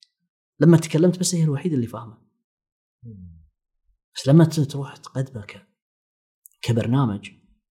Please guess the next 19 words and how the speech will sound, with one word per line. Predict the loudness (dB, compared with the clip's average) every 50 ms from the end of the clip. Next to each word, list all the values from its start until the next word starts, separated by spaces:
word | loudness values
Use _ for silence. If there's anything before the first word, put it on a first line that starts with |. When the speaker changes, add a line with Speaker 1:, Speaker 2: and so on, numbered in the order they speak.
| _ _ _ _ _ _
Speaker 1:
حق | -12 -12 -10 -2 2
كل | 4 6 6
اليهال، | 6 6 4 2 -4 -10 -12 -14 -16 -20 _ _ _ _ _ _ _ _ _ _ _ _ _ -2
وأي | 0 0 2 4 6
ياهل | 6 6 6 4 0 -2
يقدر | -2 -4 -4 -6
يدخل | -8 -10 -14 -16 -18 -20 -20 _ _ _ _ _ _ _ _ _ _ _ _ -14
ويحضر. | -8 -4 -4 -4 -4 -6 -10 -14
أنت | -16 -12 -10
طبعًا | -8 -8 -6 -6
لما | -6 -6 -6 -8
كنت | -10 -6
زاني | -2 0 2 2 2 0
الفئة، | -2 -4 -4 -4 -4 -6
أنت | -8 -10 -14
عندك | -16 -16 -10 -8 -8
ثلاثة | -8 -8 -10 -12 -12
عشر | -12 -10 -10
سنة. | -8 -10 -10 -12